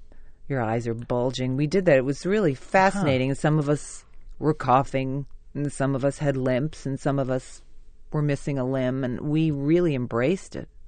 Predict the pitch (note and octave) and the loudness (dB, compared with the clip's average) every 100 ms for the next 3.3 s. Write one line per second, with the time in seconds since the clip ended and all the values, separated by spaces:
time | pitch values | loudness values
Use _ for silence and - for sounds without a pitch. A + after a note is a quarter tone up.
0 | - - - - - - - - F3 G3+ | -18 -18 -18 -18 -18 -16 -6 4 6 6
1 | G3+ B3+ C#4 C4 G3+ F#3+ A#3+ E3+ B2 D3+ | 6 6 6 4 2 6 6 6 4 4
2 | E3+ G#3 A#3 G#3+ G3+ G3 F#3+ F3+ F3 - | 6 6 6 6 8 8 6 4 2 2
3 | D#3+ D3+ | 2 2